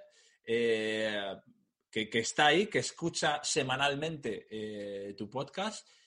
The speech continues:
y que, y que te transmite también su feedback, ¿no? Porque veo que ahí también tienes cientos de comentarios en, en, en muchísimas entrevistas, ¿no? O sea, tú estás orgulloso de, de la audiencia que has conseguido.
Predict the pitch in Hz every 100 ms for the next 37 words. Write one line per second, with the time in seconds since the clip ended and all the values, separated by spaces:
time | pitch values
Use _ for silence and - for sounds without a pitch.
0 | _ - 135 123 127 117 113 107 104 98
1 | 95 - _ _ - 113 113 110 113 101
2 | 135 165 135 120 113 - - 170 180 120
3 | 95 135 196 233 107 127 131 135 135 143
4 | 156 123 - _ - 139 127 120 117 107
5 | 110 120 113 117 107 104 _ _ _ _
6 | - 104 107 98 95 92 110 _ _ _
7 | _ 110 110 107 - 135 120 113 110 107
8 | 143 160 98 110 190 _ - - 131 160
9 | 180 170 143 139 165 135 127 120 123 120
10 | 139 147 143 123 - 117 113 165 -